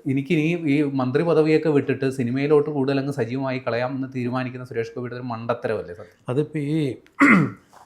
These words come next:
Speaker 2: കമ്മീഷണറും, ഏ, ഭരത്ചന്ദ്രനും ഒക്കെ ആ
Speaker 1: ഉം.
Speaker 2: ഒരു തലത്തിൽ നിന്ന് ഒരുപക്ഷെ കേരളത്തിൻ്റെ, ഏ, ആസ്വാദക മനസ്ഥിതി മാറിക്കൊണ്ടിരിക്കുകയാണ്. അതൊക്കെ
Speaker 1: അതെ.
Speaker 2: സുരേഷ് ഗോപിയെ സംബന്ധിച്ചിടത്തോളം കരുത്തുറ്റ കഥാപാത്രങ്ങൾ തന്നെയായിരുന്നു.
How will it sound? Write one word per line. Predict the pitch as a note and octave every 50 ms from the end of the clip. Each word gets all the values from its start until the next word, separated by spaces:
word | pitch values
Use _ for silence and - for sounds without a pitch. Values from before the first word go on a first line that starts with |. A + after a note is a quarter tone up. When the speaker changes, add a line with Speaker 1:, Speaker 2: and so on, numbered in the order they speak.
| _ _ -
Speaker 2:
കമ്മീഷണറും, | C3 A2 A2 A#2+ B2+ A#2+ - D3 C#3+ C#3 D#3 D#3 D#3 D#3 D#3 - _ _ _ _ _ _
ഏ, | C3 B2+
ഭരത്ചന്ദ്രനും | B2 A#2 C3 B2+ B2 A#2+ - - C#3 C#3+ C#3+ C#3+ C#3+ D3 D3+
ഒക്കെ | D3+ C#3+ - D#3+ C3+ G#2 - - - _ _ B2+
ആ | A2 A2
Speaker 1:
ഉം. | B2 C#3
Speaker 2:
ഒരു | C#3 D3 D3+ D3+ D3 C#3+ B2+ -
തലത്തിൽ | C#3 B2 A#2+ A#2 - C3+ C3
നിന്ന് | C3+ C#3 D3+
ഒരുപക്ഷെ | D#3+ D3 C3 C3+ C#3 C#3 - D3
കേരളത്തിൻ്റെ, | C#3+ - C3+ B2 A#2+ B2 B2+ A#2+ - B2 B2 C3 C3+ C#3 - - _ _ _ _ -
ഏ, | A#2+ A2+ A2 G#2+ G2+ G2+ G2+
ആസ്വാദക | G#2 G2+ - - B2 A#2+ A#2 B2+ C3 C#3
മനസ്ഥിതി | C#3 C3+ B2+ B2+ B2 - - C3 C3 C#3+ D#3+ D#3+ -
മാറിക്കൊണ്ടിരിക്കുകയാണ്. | C3+ A#2 A2+ A2 A#2+ A#2 - C#3+ C#3 C#3+ C#3+ C#3+ B2+ C3+ C3 A#2+ A#2+ - - -
അതൊക്കെ | G2+ A#2+ B2 A2+ D3
Speaker 1:
അതെ. | E3 E3+ - - - -
Speaker 2:
സുരേഷ് | - - C3 A2+ B2 C3 C3+
ഗോപിയെ | C#3+ C#3+ D#3 D3+ D#3
സംബന്ധിച്ചിടത്തോളം | D#3 D#3+ D#3+ D#3+ D#3+ D3+ E3+ D#3+ D#3 - E3 F3 F3 D#3
കരുത്തുറ്റ | D3 C3 B2+ - D3 D#3+
കഥാപാത്രങ്ങൾ | D3+ D#3 C#3+ D3 D3 C#3+ D3 D3 D3 D3+ D#3 D#3+ D#3 D#3
തന്നെയായിരുന്നു. | D#3 D#3 D#3 D3 C#3+ B2+ B2+ C3+